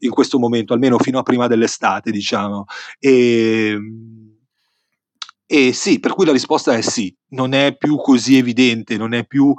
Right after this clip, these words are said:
eh, l-, l'obiettivo primario del marketing delle, delle, delle, delle major, ma esiste.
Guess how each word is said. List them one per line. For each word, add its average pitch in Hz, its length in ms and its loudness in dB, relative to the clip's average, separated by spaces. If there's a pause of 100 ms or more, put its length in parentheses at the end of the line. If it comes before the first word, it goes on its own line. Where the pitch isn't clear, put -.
(300)
eh, 107 720 0
l-, 113 500 2
l'obiettivo 117 540 2
primario 127 400 2
del 123 100 2
marketing 123 720 -4
delle, 113 220 -6
delle, 110 240 -2
delle, 107 520 -2
delle 113 200 2
major, 139 520 0
ma 107 320 0
esiste. 107 600 -6